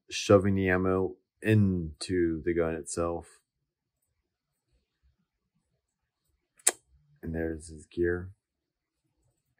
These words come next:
Very nice. It looks like you get seven man medal with this set. And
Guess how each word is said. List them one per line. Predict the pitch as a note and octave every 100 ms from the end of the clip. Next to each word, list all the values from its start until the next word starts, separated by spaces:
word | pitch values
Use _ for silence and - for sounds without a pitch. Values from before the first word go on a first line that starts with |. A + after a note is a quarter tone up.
| _ _ _ _ - - - - _
Very | C#3+ C#3+ A2
nice. | A2 C3 C3
It |
looks | A#2 A#2
like | A#2
you | A2
get | G2+ G#2 G2 -
seven | - A2+ G#2+
man | G#2 G2+ G2+ G#2+
medal | G2 G2 C3+ - _ _ - - _ _ _
with | F#2+ -
this | F#2 - -
set. | G2+ A#2 - - _ _ _ _ -
And | F#2+ F#2+ F#2+ F#2 F#2 F#2 F#2+ G2 F#2 A2